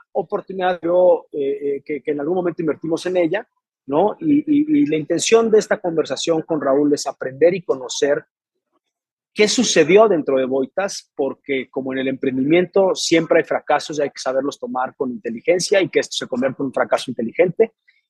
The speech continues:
Y la intención es compartir historias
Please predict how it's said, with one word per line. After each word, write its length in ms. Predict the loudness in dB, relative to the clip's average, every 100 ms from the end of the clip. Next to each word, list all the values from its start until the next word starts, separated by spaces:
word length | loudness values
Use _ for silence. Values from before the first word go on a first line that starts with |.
| _ 2
Y 160 | 4
la 100 | 6
intención 540 | 4 4 2 4 4 4
es 140 | 0
compartir 600 | 2 0 4 2 2 0
historias 800 | 0 0 2 2 2 -2 -6 -10